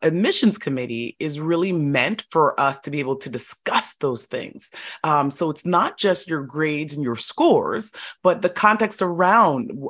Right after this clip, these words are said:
uh, your, your classes that you chose to take, how you engage in those classes and things of that nature. It's really a chance to discuss them and understand them. The admissions office, uh, it, it really gives the admissions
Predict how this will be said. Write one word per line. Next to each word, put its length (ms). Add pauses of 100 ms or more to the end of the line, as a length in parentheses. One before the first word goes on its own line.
uh, 260
your, 200
your 200
classes 540
that 180
you 100
chose 280
to 120
take, 220
how 160
you 140
engage 420
in 80
those 160
classes 480
and 140
things 180
of 80
that 140
nature. 280
It's 180
really 240
a 40
chance 340
to 60
discuss 480
them 160
and 100
understand 560
them. 240 (440)
The 160
admissions 680 (140)
office, 720 (340)
uh, 140 (140)
it, 240
it 80
really 300
gives 200
the 80
admissions 400